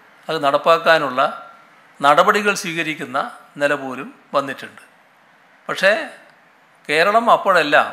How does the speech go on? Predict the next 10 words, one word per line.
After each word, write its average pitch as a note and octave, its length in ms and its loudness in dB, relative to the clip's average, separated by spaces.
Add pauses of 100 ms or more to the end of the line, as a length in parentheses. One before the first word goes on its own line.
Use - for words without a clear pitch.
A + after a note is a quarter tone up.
(880)
ആവർത്തിച്ച് F#3+ 600 0
പറഞ്ഞിട്ടുള്ളത് D#3+ 540 -4 (920)
ഞങ്ങൾ F3 300 0
ഇവിടെ E3 200 -4
അത് E3 120 -4
നടപ്പാക്കാൻ C#3+ 520 0
ഉദ്ദേശിക്കുന്നില്ല C3 680 -8
എന്നുള്ളത് A2+ 300 -12
തന്നെയാണ്. G#2+ 320 -20 (800)
അവിടെ D#3+ 220 2